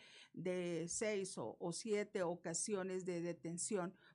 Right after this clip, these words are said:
puede tomar conciencia? Pues cuando verdaderamente acepte que tiene una, un problema con su manera de beber y que este, este problema le está llevando a tener consecuencias en, en lo familiar, en lo laboral,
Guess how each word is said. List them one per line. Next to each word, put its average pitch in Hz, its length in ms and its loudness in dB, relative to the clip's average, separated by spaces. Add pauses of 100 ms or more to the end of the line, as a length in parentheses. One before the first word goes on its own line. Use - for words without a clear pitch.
puede 214 180 4
tomar 190 380 -2
conciencia? 185 580 -2
Pues 180 140 -4
cuando 180 580 0
verdaderamente 190 840 0
acepte 202 540 -2 (240)
que 185 120 -4
tiene 185 480 -2
una, 180 460 -2 (260)
un 185 260 -2
problema 190 600 2
con 165 120 -2
su - 160 0
manera 160 400 2
de 190 120 2
beber 196 360 2 (320)
y 240 140 4
que 214 320 2 (120)
este, 214 480 2
este 233 220 2
problema 220 520 2
le 165 100 2
está 170 240 0
llevando 202 600 0
a 180 120 -2
tener 170 360 0
consecuencias 214 840 -2
en, 180 360 -2
en 185 140 -2
lo 170 100 -2
familiar, 190 840 -2 (280)
en 220 220 0
lo 180 120 2
laboral, 180 760 2